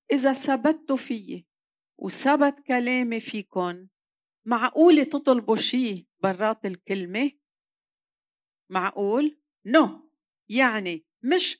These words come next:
شو ما طلبتوا رح أعطيكن، لا. هيك خ-، آه، آه، جزع فلتين على الأرض، شو ما طلب رح يعطيه. No. "إن ثبتتم فيا وثبت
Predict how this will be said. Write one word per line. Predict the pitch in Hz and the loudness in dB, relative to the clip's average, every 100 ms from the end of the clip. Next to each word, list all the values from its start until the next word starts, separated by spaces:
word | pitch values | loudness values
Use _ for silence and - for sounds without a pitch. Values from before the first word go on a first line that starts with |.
| _ | _
شو | - 339 | 0 2
ما | 339 294 | 4 2
طلبتوا | 277 254 254 - | 0 0 -2 0
رح | 214 185 | 0 -2
أعطيكن، | - 190 _ 208 180 - 180 175 - | -8 -10 _ -10 -8 -8 -10 -10 -10
لا. | 220 262 - _ _ _ _ _ _ | -2 -2 -4 _ _ _ _ _ _
هيك | 262 285 - - | 2 2 -2 -8
خ-، | |
آه، | 226 214 208 196 190 190 180 | -4 -2 -2 -2 -4 -6 -6
آه، | |
جزع | 180 247 269 247 185 | 0 2 4 2 2
فلتين | 180 226 214 262 262 | -2 -4 -2 -2 -2
على | 208 214 | -2 -2
الأرض، | 220 226 226 | -2 -2 -4
شو | - 247 | -4 -4
ما | 226 | -4
طلب | - 226 208 196 | -4 -2 -2 -4
رح | 196 202 | -6 -4
يعطيه. | 185 185 - 208 190 - | -6 -6 -10 -14 -12 -2
No. | 240 - _ _ _ _ _ | -2 -2 _ _ _ _ _
"إن | 277 302 | 0 2
ثبتتم | 311 262 233 202 294 320 - 277 277 | 2 0 -2 0 -4 -4 -4 -2 -2
فيا | 262 - 247 165 156 156 _ _ _ - | -4 -2 -2 -2 -6 -6 _ _ _ -2
وثبت | 196 190 - 247 262 269 269 247 | 0 0 -2 2 4 2 0 -4